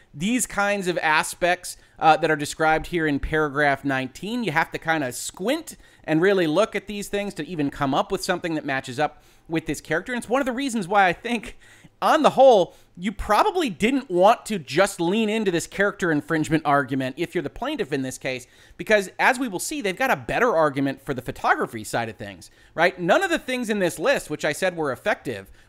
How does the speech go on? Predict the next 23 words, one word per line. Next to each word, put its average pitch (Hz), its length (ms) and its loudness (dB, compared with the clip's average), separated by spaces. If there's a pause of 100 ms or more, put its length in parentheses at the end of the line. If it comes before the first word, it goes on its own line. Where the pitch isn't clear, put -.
way 202 240 4
up 196 160 4
here, 165 440 -2 (360)
are 180 160 8
about 160 400 2
the 170 80 -4
character. - 680 -4
They 160 80 2
aren't 226 100 4
about 190 220 4
stealing 202 400 0
scripts - 400 -4
or 147 60 -4
treatments 202 520 -6
or 143 60 -8
stories 202 540 -2
of 147 120 -6
November 160 420 -2
Renaissance 147 640 -4
or 143 100 -4
anything 143 260 -6
like 127 180 -8
that. 240 240 2